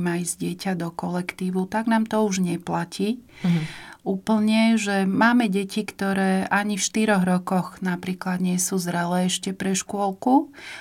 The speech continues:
Speaker 1: alebo pre kolektív, potrebujú individuálny prístup. A naopak sú deti, ktoré sú pripravené pekne aj na jasle a v oveľa skoršom veku fungovať v rámci kolektívu.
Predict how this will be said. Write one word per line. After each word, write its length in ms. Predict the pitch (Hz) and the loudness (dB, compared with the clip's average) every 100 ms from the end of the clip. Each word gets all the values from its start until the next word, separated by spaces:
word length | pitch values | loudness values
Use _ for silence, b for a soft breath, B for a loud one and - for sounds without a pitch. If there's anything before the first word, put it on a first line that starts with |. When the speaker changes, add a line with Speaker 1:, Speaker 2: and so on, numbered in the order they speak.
| B | B
Speaker 1:
alebo 400 | 185 190 190 196 | 0 2 2 0
pre 240 | 190 196 190 | -2 -2 -2
kolektív, 640 | 208 202 196 - 208 202 | -2 -2 -4 -2 -2 0
potrebujú 640 | 196 190 190 180 185 180 175 | -2 -2 -2 0 2 2 2
individuálny 880 | 190 202 202 190 208 202 208 208 | 2 2 0 0 0 2 0 -2
prístup. 720 | 190 202 202 190 - 220 214 - B B B B | -2 -4 -4 -6 -2 -2 -2 -8 B B B B
A 160 | B 220 | B 2
naopak 560 | 240 240 233 214 196 - | 4 4 4 2 2 -2
sú 240 | - 247 | 0 0
deti, 320 | 202 196 208 | 0 0 -4
ktoré 320 | 196 202 196 | -4 0 0
sú 240 | 196 - 190 | 0 -2 -2
pripravené 1040 | 190 190 - 190 185 185 185 185 185 180 | -2 0 0 2 2 4 4 4 2 0
pekne 560 | 185 185 - 185 180 180 | -2 -2 0 2 2 0
aj 20 | |
na 180 | 190 196 202 196 | 0 0 0 0
jasle 340 | - 196 190 190 | 0 0 0 2
a 240 | 180 180 | 0 -2
v 160 | - 185 - | -8 -4 0
oveľa 400 | 202 202 190 180 | 2 2 2 0
skoršom 640 | - 196 185 - 185 180 | 0 0 0 0 0 0
veku 320 | 175 180 180 | -2 -2 -2
fungovať 880 | 175 180 180 175 175 170 170 170 - B B B B B B | -2 -2 -2 0 0 0 -2 -4 -12 B B B B B B
v 140 | - | -2
rámci 500 | 175 175 180 180 190 | 4 6 6 4 -2
kolektívu. 880 | - 170 170 170 - 170 156 156 160 | 0 0 0 -2 -6 -6 -4 -4 -4